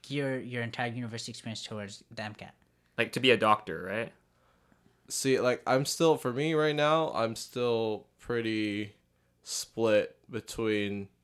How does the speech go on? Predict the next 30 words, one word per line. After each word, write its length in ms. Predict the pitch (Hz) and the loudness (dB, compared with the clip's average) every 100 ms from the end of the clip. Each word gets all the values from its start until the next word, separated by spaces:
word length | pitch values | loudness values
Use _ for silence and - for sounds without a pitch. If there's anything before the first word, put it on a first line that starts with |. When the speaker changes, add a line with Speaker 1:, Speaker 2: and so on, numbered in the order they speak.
| _ _ | _ _
Speaker 3:
being 220 | 117 113 | -4 -2
a 80 | 110 | -2
doctor 800 | 101 104 104 - 110 104 104 104 _ _ _ | -2 -2 -2 -6 -6 -4 -4 -8 _ _ _
and 400 | 113 107 101 107 - _ _ _ _ - | -4 -2 -4 -10 -18 _ _ _ _ -20
trying 320 | - 110 107 | -4 0 0
to 60 | 120 | 0
go 220 | 117 117 | 0 0
into 180 | 123 127 | 0 -6
business. 640 | 120 127 127 139 151 - - | -4 -6 -6 -8 -10 -12 -14
Speaker 1:
Mm. 400 | 123 113 104 104 | -10 -8 -8 -6
Speaker 3:
I 120 | 120 120 | -2 -2
think 340 | - 151 185 | 0 -2 0
the 100 | 156 | -2
reason 320 | 123 123 127 | 0 -2 0
why 180 | 117 110 | 0 2
I 80 | 107 | 0
chose 600 | - 107 107 104 - - - _ _ _ - | -2 -2 0 -2 -8 -14 -20 _ _ _ -4
at 120 | 113 | 0
least 240 | 117 113 | 0 -2
Western 480 | 110 104 - 107 107 | -2 -2 -2 -8 -6
was 180 | 107 98 | -8 -8
because 840 | - 101 - 107 101 98 - - - _ _ _ _ - | -12 -14 -12 -10 -8 -8 -10 -12 -16 _ _ _ _ -12
I 100 | 110 | -8
had 300 | 117 113 113 | -2 -2 -2
the 140 | 113 | -4
option 640 | 107 107 - - 139 160 - _ _ | -2 -4 -6 -8 -8 -8 -14 _ _
of 260 | - 117 117 - _ _ | -10 -8 -8 -14 _ _
going 380 | - 113 113 113 | -6 -4 -2 -4
into 340 | 110 110 - - | -8 -10 -8 -6
Ivy. 460 | 107 113 120 151 | -4 -6 -8 -10